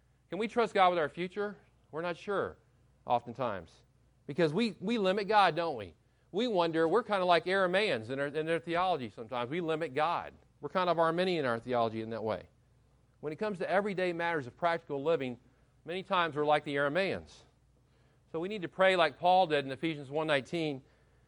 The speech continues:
that we will know the surpassing greatness of his power, the surpassing greatness of his power toward us who believe. Well, that's two messages down, one to go. There, there's the message about God's amazing grace.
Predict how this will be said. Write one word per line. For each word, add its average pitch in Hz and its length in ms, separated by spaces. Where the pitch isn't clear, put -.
that 147 140
we 220 140
will 202 120
know 190 220
the 160 100
surpassing 208 920
greatness 175 540
of 165 120
his 143 140
power, 160 600
the - 60
surpassing 202 580
greatness 180 340
of 170 80
his 147 120
power 170 240
toward 139 240
us 156 180
who 151 100
believe. 131 520
Well, 151 80
that's 185 140
two 220 180
messages 165 480
down, 131 420
one 147 160
to 135 60
go. 127 360
There, 135 120
there's 151 200
the 165 80
message 190 360
about 160 260
God's 160 280
amazing 156 400
grace. 160 340